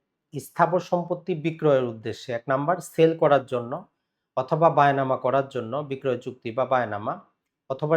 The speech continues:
ঋণ গ্রহণ করার জন্য, ব্যাংকে বন্ধন প্রদান করার জন্য, অথবা যেটা স্থাবর সম্পত্তি বি-, এই সম্পত্তির বিপরীতে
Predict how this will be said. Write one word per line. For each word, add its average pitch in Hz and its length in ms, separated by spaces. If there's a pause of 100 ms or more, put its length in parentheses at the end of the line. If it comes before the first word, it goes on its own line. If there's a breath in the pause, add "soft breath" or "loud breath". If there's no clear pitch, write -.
ঋণ 143 240
গ্রহণ 123 360
করার 123 360
জন্য, 123 260 (520)
ব্যাংকে 123 440 (120)
বন্ধন 120 380
প্রদান 123 380 (180)
করার 110 360
জন্য, 110 200 (600)
অথবা 156 560
যেটা 135 180 (120)
স্থাবর 151 320
সম্পত্তি 160 420
বি-, 151 360 (240)
এই 156 260
সম্পত্তির 156 720
বিপরীতে 139 560